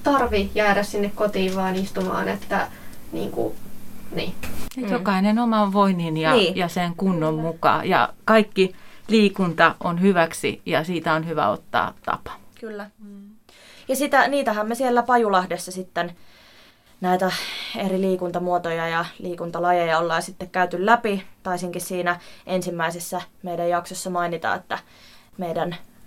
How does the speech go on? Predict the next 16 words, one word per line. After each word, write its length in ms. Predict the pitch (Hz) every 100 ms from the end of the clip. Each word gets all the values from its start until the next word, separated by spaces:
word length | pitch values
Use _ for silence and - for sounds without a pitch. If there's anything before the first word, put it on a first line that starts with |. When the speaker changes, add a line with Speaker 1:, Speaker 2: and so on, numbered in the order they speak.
| - -
Speaker 3:
ammattikorkeakoulu 1000 | 170 165 170 165 139 - 160 160 143 156
tekee 360 | 156 - 123
sitten 280 | 196 196 160
yhteistyötä 760 | - - 92 - - 101 - - - -
Pajulahden 540 | 175 165 156 165 170
liikuntakeskuksen 920 | 220 285 226 185 175 180 175 180 185
kanssa, 340 | 175 170 170 180
missä 280 | 170 - 175
me 120 | 160
sitten 280 | 180 - 170
aina 180 | 170
pari 260 | 170 175 170
kertaa 500 | 170 165 175 160 - - - - - - - - -
lukukaudessa 800 | 180 175 180 156 101 - - 208
käydään 400 | 160 160 160 190
sitten 320 | 190 - -